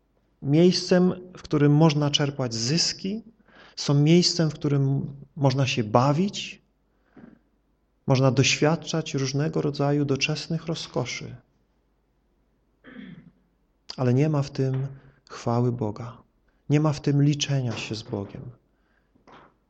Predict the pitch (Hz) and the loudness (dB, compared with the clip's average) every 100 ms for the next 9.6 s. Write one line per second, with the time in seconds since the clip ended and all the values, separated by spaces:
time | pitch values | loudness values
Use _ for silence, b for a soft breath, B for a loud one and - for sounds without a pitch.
0 | _ _ _ _ 143 165 175 - 156 156 | _ _ _ _ 2 4 4 0 -2 0
1 | - 175 - - 151 147 143 B B B | 0 0 -2 -4 -2 0 -4 B B B
2 | 147 175 233 226 - - 147 147 143 185 | 4 6 6 2 -4 -2 0 0 0 0
3 | 190 185 160 151 151 B B B _ _ | 0 0 0 0 -4 B B B _ _
4 | _ _ _ - - 165 160 117 113 - | _ _ _ -2 2 4 6 4 0 -2
5 | - 135 139 151 131 123 127 135 131 - | 2 2 2 0 2 2 2 0 -2 -6
6 | 123 120 - 117 110 107 - 131 117 113 | -6 -6 -4 -4 -6 -10 -12 -6 -4 -4
7 | 113 117 110 113 - - - _ _ _ | -8 -10 -10 -10 -14 -18 -20 _ _ _
8 | _ _ _ _ - - - B B B | _ _ _ _ -18 -18 -20 B B B
9 | B 143 120 202 - | B -2 4 4 2